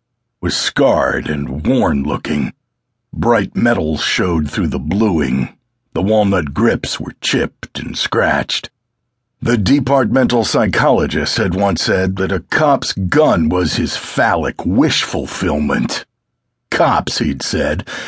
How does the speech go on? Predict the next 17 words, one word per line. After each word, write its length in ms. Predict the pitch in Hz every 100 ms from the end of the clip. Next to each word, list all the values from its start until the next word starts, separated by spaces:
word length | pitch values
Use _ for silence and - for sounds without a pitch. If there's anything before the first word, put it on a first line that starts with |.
| - -
fondled 560 | - 135 117 101 104 90
their 200 | 104 95
guns 680 | 78 80 139 110 71 73
instead 440 | 87 95 - 123 101
of 160 | 85
themselves. 960 | 80 80 - - 135 113 87 80 - - _ _ _ _ _ _ _
He'd 220 | - 71
been 220 | 62 71 -
drunk 380 | 90 113 92
at 120 | 73 -
a 60 |
Christmas 480 | - - 131 - -
party 360 | - 78 69 76
when 160 | 71
he'd 160 | 64 62
said 360 | - 104 78
it. 160 | 71 -